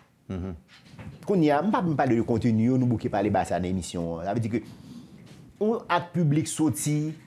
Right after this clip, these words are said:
Speaker 2: m pa ka pran ni kontante m de voye sou entènèt, epi m konprann nan tèt mwen, tout Ayisyen jwenn ni.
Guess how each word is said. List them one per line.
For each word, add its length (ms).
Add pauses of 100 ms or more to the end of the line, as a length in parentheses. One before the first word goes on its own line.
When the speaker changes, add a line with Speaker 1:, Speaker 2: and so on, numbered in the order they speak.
(680)
Speaker 2:
m 140
pa 100
ka 160
pran 160
ni 160
kontante 480
m 160
de 80
voye 400
sou 220
entènèt, 560 (500)
epi 220
m 100
konprann 320
nan 160
tèt 240
mwen, 240 (480)
tout 240 (260)
Ayisyen 480
jwenn 300
ni. 80